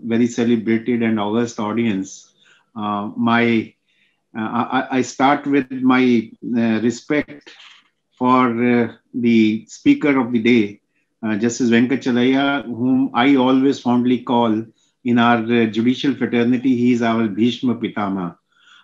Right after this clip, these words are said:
And he, in fact, is Bhishma Pitama in so many ways, and he has proved it today also.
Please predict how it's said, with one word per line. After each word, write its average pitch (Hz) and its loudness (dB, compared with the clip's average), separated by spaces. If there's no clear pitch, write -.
And 123 2
he, 127 4
in 120 0
fact, 147 0
is 127 2
Bhishma 110 0
Pitama 123 0
in 117 0
so 127 -4
many 123 4
ways, 131 2
and 120 0
he 123 2
has 120 -2
proved 127 2
it 120 -4
today 117 0
also. 107 -4